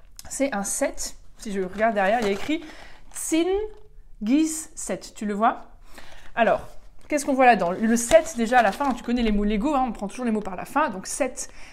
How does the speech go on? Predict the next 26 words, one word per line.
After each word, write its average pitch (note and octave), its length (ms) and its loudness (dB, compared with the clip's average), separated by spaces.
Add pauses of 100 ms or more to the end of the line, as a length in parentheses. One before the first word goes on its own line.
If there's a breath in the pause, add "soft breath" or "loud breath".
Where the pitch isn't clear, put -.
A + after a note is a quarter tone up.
(140 loud breath)
c'est, A#3+ 240 0
euh, F3+ 80 2
le F3+ 100 2
set. - 400 -4
Ben, F#3 280 -10
c'est - 120 -10
un F#3 80 -8
set, F#3+ 300 -10
quelque F3+ 120 -16
chose G3+ 180 -10
qui - 180 -12
est - 20 -10
utile - 240 -12 (160)
pour G#3+ 120 -12
faire A3+ 180 0
quelque G3 220 -4
chose, E4 260 2
hein, C#4 100 0
comme F#3+ 140 -6
en F3+ 60 -10
français. C#4 360 -10 (460 loud breath)
Gieß, D#4 240 6
ça - 240 0
vient G#3 160 0
de F#3 100 -2
gießen, B3+ 640 2